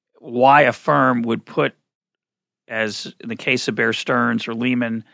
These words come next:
they're leveraged thirty-three to one, forty to one, fifty to one,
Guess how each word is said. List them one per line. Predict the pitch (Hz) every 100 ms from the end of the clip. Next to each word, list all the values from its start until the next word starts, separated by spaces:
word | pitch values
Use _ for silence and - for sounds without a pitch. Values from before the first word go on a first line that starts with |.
| _ _ -
they're | 135
leveraged | 147 135 123
thirty-three | - 151 143 123 - 139
to | 131
one, | 127 123 120 120 113
forty | - 143 143 139 131
to | 127
one, | 123 120 117
fifty | - - 170 - 165
to | 139
one, | 131 127 123 123